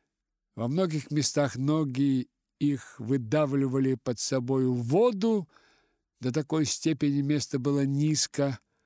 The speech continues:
Сначала они было береглись и переступали осторожно, но потом, увидя, что это ни к чему не служит, брели прямо, не разбирая, где большая, а где меньшая грязь.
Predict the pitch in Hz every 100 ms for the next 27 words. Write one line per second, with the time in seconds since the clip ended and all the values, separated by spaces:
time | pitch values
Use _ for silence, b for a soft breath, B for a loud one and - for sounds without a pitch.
0 | _ _ _ _ _ _ _ _ _ -
1 | - 147 226 240 233 220 208 208 214 165
2 | 202 208 196 180 143 127 196 196 151 208
3 | 269 254 - - - - 139 131 156 147
4 | - 151 - 147 143 139 - 151 220 226
5 | 175 170 160 196 - 247 233 220 247 226
6 | 190 - 202 214 - 196 202 - - 214
7 | 233 233 202 - 214 254 233 185 - B
8 | B B B B - 107 190 262 277 214
9 | - 185 226 262 247 220 220 208 185 190
10 | 180 147 131 127 160 147 170 170 151 131
11 | 127 165 143 139 123 - 180 208 190 175
12 | 156 - B B B B B B - 139
13 | 120 156 151 151 131 - 139 117 131 139
14 | 135 107 - -